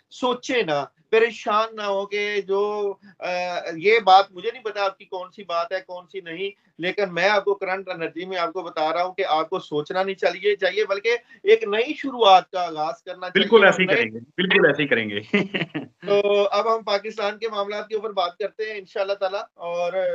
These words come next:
Speaker 1: ये
Speaker 2: दा-,
Speaker 1: थी एक बिग
Speaker 2: दाऊद भाई,
Speaker 1: बात।
Speaker 2: दाऊद भाई, मैं, मैं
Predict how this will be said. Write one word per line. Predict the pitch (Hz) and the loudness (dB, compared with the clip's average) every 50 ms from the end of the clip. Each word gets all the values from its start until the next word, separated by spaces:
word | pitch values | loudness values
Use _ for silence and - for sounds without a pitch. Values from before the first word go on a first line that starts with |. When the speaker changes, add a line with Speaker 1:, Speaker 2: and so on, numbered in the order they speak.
| 165 | -6
Speaker 1:
ये | 156 160 190 | -4 2 2
Speaker 2:
दा-, | 220 233 | 2 2
Speaker 1:
थी | - 202 214 | 2 -2 -2
एक | 214 190 185 - 202 | 0 0 0 0 -4
बिग | 180 175 185 | -6 2 6
Speaker 2:
दाऊद | 180 214 247 240 202 | 8 8 8 8 8
भाई, | 220 233 262 | 6 6 6
Speaker 1:
बात। | 277 262 175 185 196 - _ - _ _ _ _ _ _ _ _ - | 6 6 6 4 4 0 _ -20 _ _ _ _ _ _ _ _ 0
Speaker 2:
दाऊद | 214 233 214 | 2 2 4
भाई, | 240 277 | 4 6
मैं, | 240 226 233 247 247 247 240 - - 170 | 8 8 8 8 6 2 -4 -8 -4 0
मैं | 170 185 208 226 233 220 | 2 4 6 6 4 2